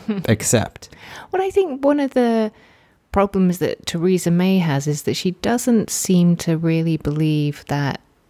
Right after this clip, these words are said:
Speaker 1: other people are real or other
Speaker 2: Mm-hmm.
Speaker 1: life experiences are real. And that is why she seems to stumble so hard when confronted with these tragedies. And her response is,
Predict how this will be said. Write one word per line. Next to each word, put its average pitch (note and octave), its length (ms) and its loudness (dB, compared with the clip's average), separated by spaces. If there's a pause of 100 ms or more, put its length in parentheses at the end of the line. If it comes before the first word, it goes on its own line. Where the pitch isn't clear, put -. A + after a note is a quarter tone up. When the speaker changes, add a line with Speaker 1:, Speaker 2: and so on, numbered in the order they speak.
(500)
Speaker 1:
other D#3 220 0
people D3+ 420 -4
are D3 60 -2
real C#3+ 500 -4
or C#3 320 -4
other D3+ 240 2
Speaker 2:
Mm-hmm. A#2+ 320 4
Speaker 1:
life D#3+ 240 -2
experiences D3+ 720 -4
are D3 80 -6
real. D3+ 480 -4
And F3 160 2
that F3+ 160 0
is E3 180 0
why E3 300 2
she E3 180 -4
seems E3 460 -2
to E3 160 -4
stumble F3 420 2
so D#3+ 280 0
hard D#3+ 440 0 (460)
when D#3+ 160 4
confronted D3+ 600 0
with D3+ 180 0
these D3 260 -2
tragedies. D3+ 640 -2
And C#3 140 2
her D#3 140 2
response F3 540 0
is, D3 280 0